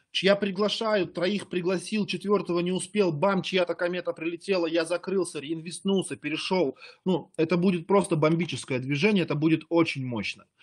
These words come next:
С каждого места мы получаем также по пять комет уже во второй стол. Во второй они летят.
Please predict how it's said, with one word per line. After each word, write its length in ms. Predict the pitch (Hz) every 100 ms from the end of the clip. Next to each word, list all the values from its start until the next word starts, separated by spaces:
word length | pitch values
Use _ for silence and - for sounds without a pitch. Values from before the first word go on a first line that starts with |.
| - - - -
С 120 | -
каждого 460 | - 208 196 175 175
места 340 | 185 226 196
мы 140 | 170
получаем 540 | 165 165 160 196 180 160
также 280 | 185 170 156
по 140 | 147
пять 240 | 170 165 -
комет 380 | 156 180 202 -
уже 320 | 151 160 196
во 220 | 160 175
второй 500 | - 165 151 165 185
стол. 540 | - - 165 131 95 98
Во 180 | 156
второй 460 | 196 - 175 175 160
они 140 | 127 117
летят. 420 | 110 - 101